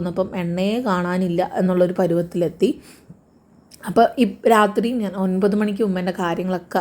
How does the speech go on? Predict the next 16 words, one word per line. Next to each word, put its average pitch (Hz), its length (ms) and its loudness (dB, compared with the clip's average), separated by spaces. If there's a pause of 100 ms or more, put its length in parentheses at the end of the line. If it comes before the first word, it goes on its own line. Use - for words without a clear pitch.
(120)
അവസാനിപ്പിച്ചിരിക്കണം 175 880 -2 (140)
എന്നുള്ളൊരു 190 400 4 (100)
ടാർഗറ്റിൽ 175 440 0 (120)
ചെയ്തതാണ്. 175 520 2 (540)
അതേപോലെ 214 540 4
എനിക്ക് 185 260 -2
കംപ്ലീറ്റ് 175 400 -2
ആയ 170 180 -2
സംഭവം 214 280 -2 (100)
അവരൊന്നും 208 420 4
കഴിച്ചിട്ടില്ല. 180 640 0
പക്ഷേ - 260 -10
എൻ്റെ 202 300 2
സൈഡ് 196 340 2
ഞാനൊക്കെ 180 540 -4
ചെയ്തിട്ട് 175 360 2